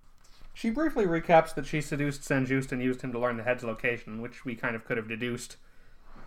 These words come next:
And she watches out the window as there's a marionette show played with headless corpses.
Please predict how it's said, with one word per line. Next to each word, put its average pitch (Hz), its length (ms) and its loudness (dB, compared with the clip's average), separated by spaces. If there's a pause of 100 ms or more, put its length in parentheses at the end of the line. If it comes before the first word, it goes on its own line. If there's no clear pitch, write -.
(100)
And 170 200 0
she 190 120 -4
watches 202 340 6
out 175 140 4
the 156 60 2
window 151 340 4
as 139 100 2
there's 143 160 2
a 135 80 2
marionette 151 560 2
show 151 240 2
played 147 240 0
with 135 140 -2
headless 143 340 0
corpses. - 640 -4